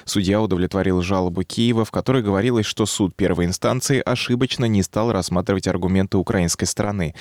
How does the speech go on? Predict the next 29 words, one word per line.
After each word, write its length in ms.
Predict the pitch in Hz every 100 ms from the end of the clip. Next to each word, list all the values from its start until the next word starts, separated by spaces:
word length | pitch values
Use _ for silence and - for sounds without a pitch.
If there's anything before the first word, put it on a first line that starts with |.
| - - - -
Украина, 380 | - 107 107
я 120 | 90 87
напомню, 540 | 90 - 95 90 90
настаивала, 640 | 92 - - 107 90 87 82
что 300 | - 87 82
задолженность 640 | 90 107 113 95 85 -
коммерческая, 840 | 98 104 110 98 98 - - 76 80
и 140 | 104
предлагала 580 | - 104 95 95 113 104
Москве 420 | 87 - 101 107
реструктуризацию 1040 | 101 - 101 - 110 110 98 87 - 85
долга, 440 | 82 87 87 82 85 -
но 240 | 98 107 -
в 80 | 107
итоге 300 | 92 87 90
получила 460 | 87 80 87 82
отказ. 360 | - 92 85 - - - -
К 60 |
рассмотрению 580 | 107 107 98 120 107 98
дела 220 | 92 104
вернется 500 | 90 90 98 95 101
Высокий 400 | 95 104 98 87
суд 300 | 87 - 85
Лондона. 400 | 95 110 120 123
Это 320 | 117 90 113 98
отсрочит 420 | - 95 - 104
возможность 540 | 90 90 95 98 85
взыскания 480 | 90 - 98 87 98
долга. 400 | 120 110 95